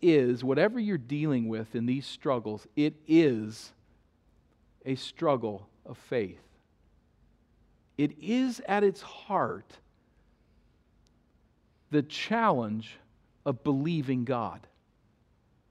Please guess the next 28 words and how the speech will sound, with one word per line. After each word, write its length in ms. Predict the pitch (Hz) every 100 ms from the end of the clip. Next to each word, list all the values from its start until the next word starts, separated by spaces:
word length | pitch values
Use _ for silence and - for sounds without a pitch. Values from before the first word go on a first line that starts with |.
| _ _ _ _ _ _ _ _ _ _ - -
of 200 | 160 131
believing 640 | 165 156 202 254 277 294
the 80 | 254
promises 880 | 156 - 214 202 202 190 - 185 160
that 160 | 143 131
He 300 | - 202 190
has 260 | 190 151
revealed, 540 | 147 143 127 156 135 123
of 160 | 147
putting 360 | - 247 262 233
your 140 | 165
trust 640 | 143 - - 214 233 - 202
and 100 | 180
your 120 | 147
confidence 800 | - - 175 185 - 139 123 -
in 160 | 135
what 260 | 127 123 127
God 300 | 143 143 151
has 180 | 131 113
said. 720 | - - - 123 101 92 - - _ _ _ _ _ _ _ _ _ _ _ _ _ _ _ - 110
This 320 | 196 226 -
is 160 | 190 175
at 160 | 165
the 80 | 156
heart 360 | 127 160 151 139
of 240 | 120 104
that 320 | 120 127 -
battle. 420 | 123 107 107 104